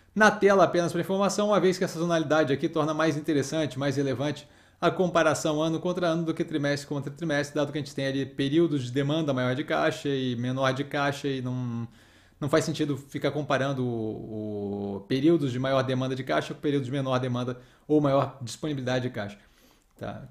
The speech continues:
Com o cronograma muito tranquilo e o caixa cobrindo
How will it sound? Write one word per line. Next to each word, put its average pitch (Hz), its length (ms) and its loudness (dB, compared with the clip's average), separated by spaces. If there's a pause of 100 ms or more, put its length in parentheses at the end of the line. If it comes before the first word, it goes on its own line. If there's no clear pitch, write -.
Com 214 200 8
o 202 40 6
cronograma 170 680 4
muito 180 260 0
tranquilo 208 500 -2 (520)
e 233 80 4
o 214 60 6
caixa 185 360 4
cobrindo 151 480 0